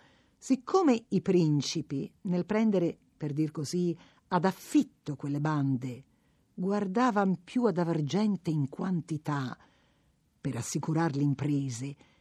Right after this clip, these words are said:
che a proporzionare il numero alla loro facoltà di pagare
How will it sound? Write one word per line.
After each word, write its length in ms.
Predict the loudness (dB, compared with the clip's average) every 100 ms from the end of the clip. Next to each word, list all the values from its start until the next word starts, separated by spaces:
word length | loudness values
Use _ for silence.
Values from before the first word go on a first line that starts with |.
| _ _ _
che 160 | -4 -2
a 80 | -2
proporzionare 960 | -2 0 0 0 2 4 6 6 4
il 120 | 4 8
numero 720 | 8 10 8 6 4 0 -4 -6
alla 260 | -6 -4 0
loro 380 | 2 2 2 0
facoltà 560 | -4 -6 -6 -4 -4
di 140 | -2 -4
pagare 680 | -4 -4 -4 -4 -4 -4